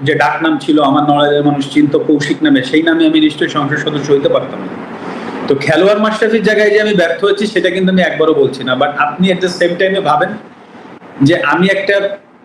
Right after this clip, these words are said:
<clears throat> সংসদ সদস্য ছিলাম একজন, সেই পজিশন থেকে হুট করে আমি একটা মন্তব্য করার থেকে বরঞ্চ আমি ওইখানে যে সমাধানের চেষ্টা করাটা আমার জন্য আরো ইজি হইতো, বা আমি সেটাই চেষ্টা করেছি, সেটা হয়তো বা আমি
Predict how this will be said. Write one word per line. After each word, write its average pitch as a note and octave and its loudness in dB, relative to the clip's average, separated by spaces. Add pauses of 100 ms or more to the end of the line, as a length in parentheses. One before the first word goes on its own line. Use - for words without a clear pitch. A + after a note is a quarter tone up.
<clears throat> C#3 2
সংসদ E3 0
সদস্য F#3 0
ছিলাম F3 0
একজন, C3+ -2 (460)
সেই F3+ 0
পজিশন F#3 2
থেকে F#3+ 2
হুট F3+ 2 (100)
করে F#3+ 2
আমি E3+ 2
একটা E3+ 0
মন্তব্য E3 0
করার E3 2
থেকে F3+ -2
বরঞ্চ D3+ 0
আমি D#3+ 0
ওইখানে D#3+ -2
যে E3+ 0 (580)
সমাধানের F3 0 (840)
চেষ্টা F3+ 0
করাটা E3+ 2
আমার D#3+ 0
জন্য D#3+ 2 (420)
আরো D#3+ 2
ইজি E3 2
হইতো, C#3 2
বা C#3+ 2
আমি D3+ 2
সেটাই E3 -2
চেষ্টা D3+ -2
করেছি, C3+ -2
সেটা D3 -2
হয়তো D3 0
বা C#3 2
আমি C3 2